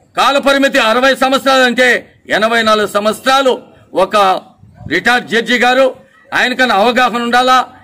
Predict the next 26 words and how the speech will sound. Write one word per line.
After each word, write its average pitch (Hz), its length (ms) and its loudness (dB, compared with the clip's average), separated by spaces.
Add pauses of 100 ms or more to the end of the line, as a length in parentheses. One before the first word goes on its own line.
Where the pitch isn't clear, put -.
(120)
మనం 247 260 -2
పోయి 269 180 2
పక్క 220 300 -2
రాష్ట్రంలో 262 640 0 (340)
మరి 220 160 0
ఏదో 254 200 2
జగన్మోహన్ 247 560 0
రెడ్డి 233 220 -4
చెప్తేనే 233 320 -2
మనం 220 220 -4
పోయి 226 340 0 (360)
ఆ 208 240 2
పదవకు 226 760 0 (220)
మనం 190 200 2
అరుగుడని 214 400 0
ముందుకు 190 320 -2
పోతే 185 400 0 (600)
పోయి 196 180 0
మీరు 185 260 2 (520)
మీ 143 100 0
గోతులో 185 420 0
మీరే 175 280 0
పడతారు. 196 480 0 (440)
దయచేసి 254 640 0 (500)
ప్రజలంతా 240 540 0
ఒకటే, 247 580 0